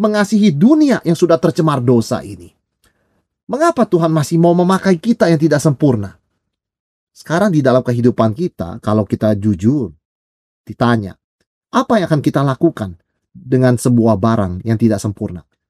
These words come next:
Bayangkan jikalau kita mempunyai sebuah smartphone, sebuah H P, lalu layarnya sudah retak, sulit dibaca.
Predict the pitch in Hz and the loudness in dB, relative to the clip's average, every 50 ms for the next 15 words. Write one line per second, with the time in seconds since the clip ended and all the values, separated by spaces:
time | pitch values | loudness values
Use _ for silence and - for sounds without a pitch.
0 | _ _ _ _ _ _ _ _ _ - 101 110 135 156 170 165 - 185 202 208 | _ _ _ _ _ _ _ _ _ -8 -2 0 2 2 2 0 0 -2 -2 0
1 | 208 165 117 120 - - 123 117 127 143 165 165 - 135 - 143 143 135 120 107 | -2 -2 -2 -4 -4 -2 0 0 2 2 0 0 -2 -4 -2 -2 0 0 0 0
2 | - 123 117 110 110 107 110 131 165 165 - - 98 90 104 120 123 - - - | 0 0 0 2 2 0 2 2 0 0 0 -2 0 0 0 0 0 -2 -2 -2
3 | 156 165 - - - 131 107 95 87 - 123 117 113 113 110 117 143 151 - - | -2 -2 -4 -2 -2 -2 -2 -2 -2 -2 0 0 2 0 0 0 -4 -4 -4 -4
4 | - 101 92 87 _ _ _ _ _ _ _ _ _ _ _ - - 214 240 262 | -8 -8 -8 -8 _ _ _ _ _ _ _ _ _ _ _ -10 -4 -4 -2 -2
5 | 254 247 226 226 233 233 233 226 247 254 233 240 214 226 226 247 247 - - 269 | -2 -2 -2 -2 0 -2 -2 -2 -4 -4 -4 -2 0 0 0 0 -2 -2 -4 -6
6 | 269 - _ _ _ _ _ _ _ _ _ _ _ _ _ _ _ _ - - | -6 -6 _ _ _ _ _ _ _ _ _ _ _ _ _ _ _ _ -12 -4
7 | - 285 294 320 320 - - 254 226 196 202 185 - - 151 135 | 0 2 2 2 2 2 2 0 2 2 2 0 -2 -6 -12 -14